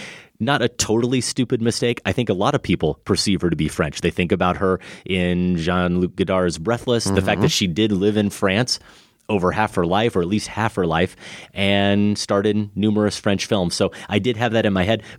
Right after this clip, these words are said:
Speaker 1: but it's true that I, at one time, knew she was from Iowa. She's not, this may not surprise you, one of those famous actors or celebrities that people talk about a lot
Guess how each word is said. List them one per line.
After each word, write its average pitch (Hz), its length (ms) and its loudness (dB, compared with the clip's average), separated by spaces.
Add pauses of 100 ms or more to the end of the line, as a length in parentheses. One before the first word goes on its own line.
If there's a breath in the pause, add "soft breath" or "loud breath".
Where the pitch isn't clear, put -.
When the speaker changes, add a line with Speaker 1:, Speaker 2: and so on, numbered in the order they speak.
(120)
Speaker 1:
but 127 140 4
it's 117 120 -2
true 73 380 -2 (400)
that 107 180 2
I, 107 300 2
at 107 140 2
one 110 240 2
time, 85 500 2 (340)
knew 98 220 2
she - 160 0
was 80 160 0
from 85 160 2
Iowa. 71 320 0 (640 loud breath)
She's 113 260 2
not, 117 280 0
this 110 180 0
may 104 140 2
not 107 160 0
surprise 107 360 2
you, 110 260 0
one 98 220 2
of 98 60 4
those 92 420 0 (420)
famous 101 340 0
actors 92 440 0
or 90 60 4
celebrities 92 540 0
that 85 120 0
people 87 240 0
talk - 280 -2
about 80 240 -2
a 80 80 -4
lot 73 500 -2